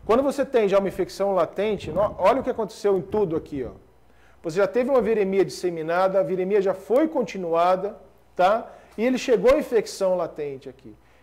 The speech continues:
Então, o nível de, do provírus, a carga proviral no animal já é muito elevada. Ao ponto que, muitas vezes, mesmo com a indução do imunógeno, vai estimular a resposta imune, só que não ao ponto de eliminar esse provírus que tá ali abrigando.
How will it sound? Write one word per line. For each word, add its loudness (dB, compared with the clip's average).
Então, 0
o 0
nível 0
de, -4
do -4
provírus, 0
a -2
carga 2
proviral -2
no -6
animal -2
já -2
é -2
muito -4
elevada. 2
Ao 2
ponto 4
que, -4
muitas 4
vezes, 4
mesmo 0
com -4
a 4
indução -2
do -6
imunógeno, -2
vai 6
estimular 2
a -2
resposta -4
imune, -2
só -6
que -6
não 0
ao -2
ponto 2
de -6
eliminar 2
esse -4
provírus -4
que -16
tá -6
ali -4
abrigando. -10